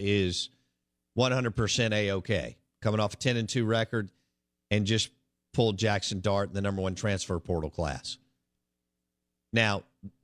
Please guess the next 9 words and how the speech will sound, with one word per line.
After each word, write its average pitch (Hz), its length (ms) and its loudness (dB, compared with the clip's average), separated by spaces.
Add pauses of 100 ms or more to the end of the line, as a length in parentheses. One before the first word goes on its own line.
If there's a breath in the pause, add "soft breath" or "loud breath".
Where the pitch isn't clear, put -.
(100)
what 123 280 2
you're 160 120 2
talking 127 460 -2
about 107 480 -2
is 104 600 0 (1000)
all 139 280 2
the 127 140 -4
stuff 131 560 -2
that 104 180 -2